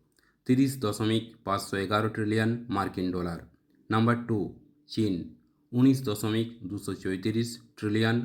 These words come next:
মার্কিন ডলার। নাম্বার থ্রি, জার্মানি, চার দশমিক সাতশো চল্লিশ ট্রিলিয়ন মার্কিন ডলার। নাম্বার ফোর, ভারত, চার দশমিক একশো ছিয়ানব্বই ট্রিলিয়ন মার্কিন ডলার। কিছুদিন আগেই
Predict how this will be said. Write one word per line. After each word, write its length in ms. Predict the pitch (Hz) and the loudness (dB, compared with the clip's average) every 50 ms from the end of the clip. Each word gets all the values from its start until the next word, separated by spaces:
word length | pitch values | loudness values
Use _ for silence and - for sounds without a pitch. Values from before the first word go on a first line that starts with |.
| - 123 123 | -4 -4 -2
মার্কিন 340 | 98 95 92 - 98 92 87 | -2 -2 -2 -2 -2 -2 -2
ডলার। 300 | 90 90 85 85 85 - - - _ _ _ _ _ _ _ - - _ _ _ _ - | -2 -2 -4 -4 -6 -10 -14 -18 _ _ _ _ _ _ _ -20 -20 _ _ _ _ -4
নাম্বার 240 | 101 101 101 101 98 - | -2 0 0 0 -2 -4
থ্রি, 180 | - - 110 104 90 85 - - - - 92 | -2 0 0 0 0 -2 -6 -10 -10 -8 -2
জার্মানি, 520 | - 110 104 104 110 110 107 104 92 87 85 - - _ _ _ _ _ - | 0 2 2 2 2 2 2 2 0 -2 -6 -10 -16 _ _ _ _ _ -4
চার 200 | - 120 110 117 120 | 2 4 4 4 4
দশমিক 440 | 117 113 107 - - 110 113 113 113 - - - | 2 0 0 0 0 0 0 -2 -2 -6 -12 -14
সাতশো 320 | - - 101 101 - - 95 - - | -10 -8 -8 -8 -6 -8 -10 -8 -8
চল্লিশ 380 | 101 101 104 110 117 120 117 117 - - | -6 -4 0 2 2 2 2 0 -4 -8
ট্রিলিয়ন 400 | - - 107 104 107 110 110 117 117 120 - - | -8 -6 -2 0 0 2 2 0 0 -2 -6 -6
মার্কিন 340 | 104 98 95 95 - 92 92 90 | -4 -2 -2 -2 -2 -4 -4 -2
ডলার। 280 | 90 90 87 85 78 76 - - _ _ _ _ _ _ _ _ _ - - 90 - - - - - | -2 -4 -4 -4 -6 -10 -14 -20 _ _ _ _ _ _ _ _ _ -2 4 8 8 10 10 8 6
নাম্বার 280 | 104 104 104 104 98 - - | 6 4 4 2 0 -2 -2
ফোর, 240 | - 120 120 107 92 - - - - _ - | 2 4 4 4 4 0 -6 -12 -14 _ -14
ভারত, 360 | - - 98 104 104 98 87 - - - _ _ _ _ _ _ _ _ | -6 -2 0 2 2 0 -2 -6 -12 -20 _ _ _ _ _ _ _ _
চার 180 | - 120 113 117 117 | 2 4 4 4 4
দশমিক 420 | 120 117 117 - 120 117 117 117 - - - | 2 0 0 0 0 0 0 0 -2 -6 -6
একশো 260 | 107 104 - - - 104 | -6 -6 -6 -6 -6 -6
ছিয়ানব্বই 560 | 101 - - 117 110 113 117 113 113 117 117 117 | -6 -6 -2 0 0 2 2 0 0 0 -2 0
ট্রিলিয়ন 360 | 120 117 110 107 113 113 117 117 120 117 | 0 0 0 2 2 2 2 0 -2 -4
মার্কিন 360 | - 98 98 92 92 - 95 95 | -4 -4 -4 -4 -4 -4 -4 -4
ডলার। 280 | 92 92 90 87 85 82 - - _ _ _ _ _ _ _ _ _ _ _ - | -4 -4 -4 -6 -6 -8 -12 -16 _ _ _ _ _ _ _ _ _ _ _ -2
কিছুদিন 320 | 113 117 123 117 113 107 | 0 2 2 2 2 2
আগেই 340 | 104 104 101 110 113 117 | 0 0 0 0 0 0